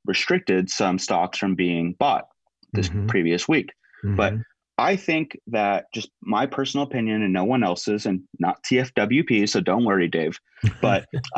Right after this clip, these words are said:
Speaker 1: I, I, I think that if you think a stock is gonna go down, if you wanna put money in and you wanna take that inherent risk, you should be able to. And if you think a stock's gonna go up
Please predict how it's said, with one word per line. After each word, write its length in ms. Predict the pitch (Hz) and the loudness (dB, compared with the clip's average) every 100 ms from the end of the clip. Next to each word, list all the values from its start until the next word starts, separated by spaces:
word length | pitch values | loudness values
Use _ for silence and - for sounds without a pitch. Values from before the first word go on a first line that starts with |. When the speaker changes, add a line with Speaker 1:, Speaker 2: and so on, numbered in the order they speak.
| 165 | -4
Speaker 1:
I, 200 | - 110 | 0 2
I, 260 | 113 113 120 | 2 0 -2
I 40 | 123 | -4
think 360 | 156 180 185 | -2 -4 -2
that 160 | 147 120 | -2 -2
if 120 | 110 131 | -4 -4
you 160 | 156 | -4
think 260 | 185 147 147 | -2 -6 -6
a 60 | |
stock 260 | 147 - 113 | -6 -2 -2
is 100 | 139 | -4
gonna 180 | 131 135 | -2 -2
go 180 | 135 151 | 0 -2
down, 380 | 131 95 90 123 | 0 0 2 0
if 140 | 113 - | -2 -4
you 120 | 107 | -2
wanna 200 | 117 135 | -2 -2
put 280 | - 135 - | -4 -4 0
money 280 | 151 185 101 | 0 2 2
in 140 | 95 | 0
and 200 | 110 101 | 2 0
you 80 | 101 | 0
wanna 260 | 104 127 | 0 0
take 300 | 139 - 101 | -2 -4 -4
that 180 | - 104 | -2 -4
inherent 460 | 113 104 95 98 - | -4 -8 -4 -4 -4
risk, 320 | 143 202 - - _ _ _ | -2 -2 -4 -10 _ _ _
you 80 | 104 | -4
should 240 | - 123 | 0 0
be 160 | 120 95 | 2 0
able 220 | 95 87 | 0 -2
to. 280 | - - - _ _ _ - | -4 -6 -8 _ _ _ -2
And 260 | 92 90 | 2 2
if 140 | 95 - | 2 2
you 120 | 110 | 0
think 280 | 123 98 113 | 2 0 0
a 60 | |
stock's 320 | 120 80 85 | -2 -2 -2
gonna 180 | - 127 | 0 0
go 180 | 135 143 | 2 2
up 220 | 104 151 | 2 0